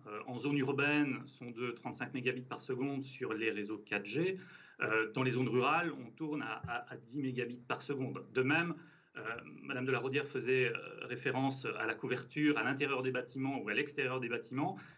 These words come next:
C'est très clair qu'en zone rurale, quand on est à l'intérieur d'un bâtiment, le, la qualité de couverture est, est, est sans doute moins bonne que quand on est, quand on est en pleine ville. D'où la nécessité,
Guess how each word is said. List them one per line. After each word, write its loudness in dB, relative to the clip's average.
C'est -12
très -4
clair 2
qu'en -2
zone -2
rurale, 2
quand -12
on -6
est -6
à 0
l'intérieur -2
d'un -4
bâtiment, 0
le, -2
la -6
qualité 0
de -4
couverture 0
est, -4
est, -4
est -8
sans -4
doute 0
moins 6
bonne 2
que -6
quand -6
on 0
est, 4
quand -6
on 0
est 2
en -2
pleine 0
ville. -6
D'où 2
la 6
nécessité, 0